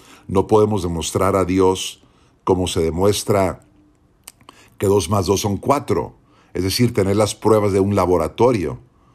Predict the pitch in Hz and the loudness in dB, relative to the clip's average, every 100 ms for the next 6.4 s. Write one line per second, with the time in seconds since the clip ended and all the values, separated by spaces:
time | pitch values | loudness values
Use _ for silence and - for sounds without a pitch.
0 | _ _ _ _ _ _ - 113 110 127 | _ _ _ _ _ _ -12 -4 2 2
1 | 139 110 101 107 110 135 139 - - _ | 2 0 2 2 2 0 -2 -6 -14 _
2 | _ _ 113 120 131 131 - 131 127 143 | _ _ 2 4 4 0 -2 0 0 0
3 | 131 - 104 85 101 120 - - _ _ | 0 0 -2 -2 -4 -4 -8 -14 _ _
4 | _ _ 98 104 98 - 107 92 87 - | _ _ 0 2 2 0 0 2 0 -4
5 | - 82 - 127 135 - 95 78 67 60 | -8 -10 -2 0 0 -2 -2 -2 -6 -8
6 | - - - | -10 -12 -14